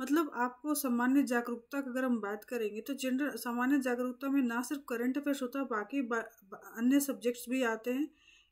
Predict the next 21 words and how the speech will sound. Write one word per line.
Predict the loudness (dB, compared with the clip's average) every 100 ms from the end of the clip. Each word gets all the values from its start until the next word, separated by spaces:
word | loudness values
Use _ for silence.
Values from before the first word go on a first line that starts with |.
| -4
इसके | -2 2
लिए | 4 6
यहाँ | 6 6 4
आयोग | 4 4 4
ने | 4
क्लियर | 4 0 2 2
आपको | 0 -2
पेज | -4 0 2
नंबर | 2 0
थर्टीन | 0 -2 0 0
पर | 0 -2
लिखा | -2 -4 -4
है | -4 -6 -10 -20 _ _
कि | 0 4 4 2 _ _ _ _ -8
जो | 0 4 4
अभ्यर्थी | 2 0 2 2 0 0 4
है, | 4 4
उसको, | 0 -4 -2 0 2
अम, | 0 -4 -18 -20 _ -4 -4 -2 -4
भारत | 0 2 0 0
के | 0 2